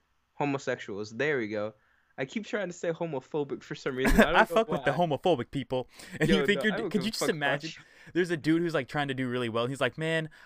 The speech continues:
Speaker 2: I really feel for the homophobic people. They, they, <laughs> they go through so much shit. Those,
Speaker 1: <laughs>
Speaker 2: those homosexuals, man, they give 'em so much shit. The homophobic <laughs> people are going through so." <laughs> They just reverse the roles.
Speaker 1: Yo,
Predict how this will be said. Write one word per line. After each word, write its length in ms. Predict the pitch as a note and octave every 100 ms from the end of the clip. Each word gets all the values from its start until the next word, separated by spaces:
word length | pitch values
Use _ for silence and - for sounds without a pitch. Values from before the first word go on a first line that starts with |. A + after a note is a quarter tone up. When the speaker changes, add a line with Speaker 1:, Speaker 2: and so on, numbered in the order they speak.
| -
Speaker 2:
I 60 | F3+
really 240 | F3+ C3+
feel 180 | - C#3+
for 100 | B2
the 80 | A2+
homophobic 560 | C3 A#2+ G#2+ B2+ G#2 F#2
people. 400 | A2+ G#2+ G2+ F#2+ _ _ - -
They, 100 | D3+
they, 180 | C#3 E3+ F3
<laughs> 80 | G#3
they 120 | G#3
go 160 | A#3
through 180 | F#3 B2+
so 180 | - F#3
much 200 | F#3+ F3+
shit. 340 | - G#3+ G#3 - A3+ - -
Those, 220 | - - - -
Speaker 1:
<laughs> 120 | -
Speaker 2:
those 240 | E3+ F#3+ F3
homosexuals, 680 | A#3+ D#3+ G#3 G3 E3 C3+
man, 180 | D3 D3
they 80 | E3+
give 120 | G3+ E3+
'em 80 |
so 160 | C3+ G3+
much 160 | F3+ C3+
shit. 300 | - F#3 F3
The 60 | E3+
homophobic 640 | A3 F3+ - F3 D#3 D3+
<laughs> 80 | G3
people 220 | F3+ F#3
are 80 | F3
going 260 | G3 G3+ F3+
through 220 | F#3+ A#3
so." 220 | - - -
<laughs> 500 | D#5 - F4 F#4 F4+
They 120 | C#4+
just 260 | C4 C#4 -
reverse 520 | B3+ G#3+ G3 G#3 -
the 200 | A#3 A#3+
roles. 300 | F3+ E3
Speaker 1:
Yo, 80 | C#4+